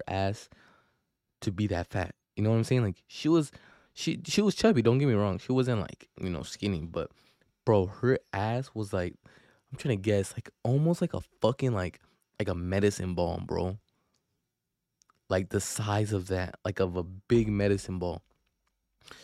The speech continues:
Of course, as, in the shape of an ass. But she had a fat ass. And so I was, not even a medicine ball. That's not a good comparison, bro. Almost like a, um, I'm trying to think. 'Cause it's not a yoga ball. A yoga ball is way too big.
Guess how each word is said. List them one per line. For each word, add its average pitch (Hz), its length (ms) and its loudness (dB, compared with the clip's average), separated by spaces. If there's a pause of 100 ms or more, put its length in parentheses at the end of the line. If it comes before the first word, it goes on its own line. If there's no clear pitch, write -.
(580)
Of 127 100 -6
course, 101 220 2
as, 73 180 -6 (100)
in 98 140 -2
the 101 60 0
shape 98 260 -2
of - 60 -6
an - 80 -2
ass. - 420 -4
But 98 320 -2 (1120)
she - 260 -10
had 131 100 0
a - 100 -8 (280)
fat 127 240 2
ass. 95 400 -2 (500)
And 101 140 0
so 98 120 2
I 92 60 6
was, 90 300 -2
not 175 200 2
even 165 300 2
a 110 40 4
medicine 104 340 2
ball. 92 140 0
That's 113 180 -2
not 185 120 2
a 139 40 2
good 117 200 0
comparison, 120 560 -2
bro. 104 240 2 (380)
Almost 165 360 2
like 160 180 0
a, 98 260 2 (180)
um, 92 500 -2 (640)
I'm - 80 -16 (240)
trying - 200 -18
to - 40 -20 (120)
think. 104 300 -6 (300)
'Cause 123 160 -2
it's 127 80 0
not 202 140 4
a 208 60 4
yoga 135 320 8
ball. 87 280 0
A 104 80 2
yoga 156 280 8
ball 156 120 4
is 104 100 -2
way 101 120 0
too - 140 -10
big. - 200 -8